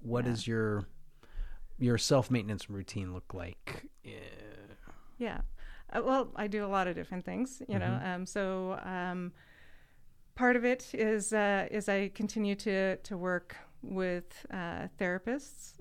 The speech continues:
Speaker 2: Um, so I, I do a, def-, a couple of different kinds of things to explore that a bit more in, in different therapies.
Speaker 1: Explore your
Speaker 2: Um,
Speaker 1: alcoholism in therapy, or what,
Speaker 2: yeah,
Speaker 1: what do you mean?
Speaker 2: uh, yeah, just my, myself, you know,
Speaker 1: Okay.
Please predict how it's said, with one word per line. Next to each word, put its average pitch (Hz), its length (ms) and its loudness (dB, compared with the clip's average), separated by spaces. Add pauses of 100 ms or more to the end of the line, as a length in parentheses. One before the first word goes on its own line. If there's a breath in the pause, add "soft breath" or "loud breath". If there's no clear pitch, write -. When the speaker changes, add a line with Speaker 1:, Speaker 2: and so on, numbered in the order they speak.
Speaker 2:
Um, 180 400 -2
so 175 280 -2
I, 175 200 -2 (100)
I 175 140 -4
do 180 240 -4
a, 175 60 -4
def-, 180 200 -6 (140)
a 190 80 -4
couple 202 300 -4
of 185 80 -2
different 180 500 -4 (320)
kinds 185 280 -4
of 170 80 -8
things 180 340 -4
to 170 420 -6
explore 180 460 -2
that 170 240 0
a 175 40 -4
bit 175 200 -2
more 180 320 0
in, 175 220 -2
in 185 120 -4
different 175 380 -6
therapies. 170 600 -4 (360 loud breath)
Speaker 1:
Explore 147 340 4
your 101 100 4
Speaker 2:
Um, 101 60 6
Speaker 1:
alcoholism 202 640 4
in 202 80 2
therapy, 220 400 2
or 120 240 4
what, 107 220 2
Speaker 2:
yeah, 294 80 4
Speaker 1:
what 120 80 4
do 117 60 4
you 110 60 4
mean? 226 100 6
Speaker 2:
uh, 226 140 6 (280)
yeah, 240 260 2
just 196 340 -4
my, 190 400 2
myself, 190 720 0
you 165 120 -4
know, 165 100 -2
Speaker 1:
Okay. 131 100 4